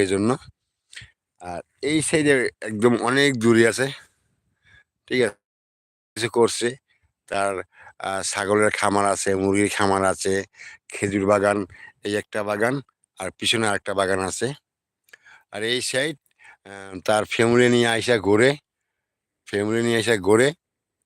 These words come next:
আর এই জন্য এই সাইডে তার, আহ, ব্যক্তিগতভাবে সাজাইবো। আর আমি এখন বর্তমানে এটার কন্ট্রাক্টে নিয়েছিলাম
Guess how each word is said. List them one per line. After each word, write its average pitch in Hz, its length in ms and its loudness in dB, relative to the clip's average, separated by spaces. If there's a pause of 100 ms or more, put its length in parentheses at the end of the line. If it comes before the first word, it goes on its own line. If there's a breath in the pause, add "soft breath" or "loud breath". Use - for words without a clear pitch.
(720)
আর 90 100 0 (500 loud breath)
এই 98 100 -6
জন্য 113 160 4 (120)
এই 110 100 -2
সাইডে 113 240 2 (180)
তার, 107 140 4 (600 loud breath)
আহ, 87 600 -4 (1500)
ব্যক্তিগতভাবে 117 800 2 (120)
সাজাইবো। 113 420 0 (140)
আর 101 80 2 (160)
আমি 110 140 -2 (160)
এখন 110 240 0
বর্তমানে 113 360 -2
এটার 110 180 -2 (120)
কন্ট্রাক্টে 110 380 -2
নিয়েছিলাম 110 360 0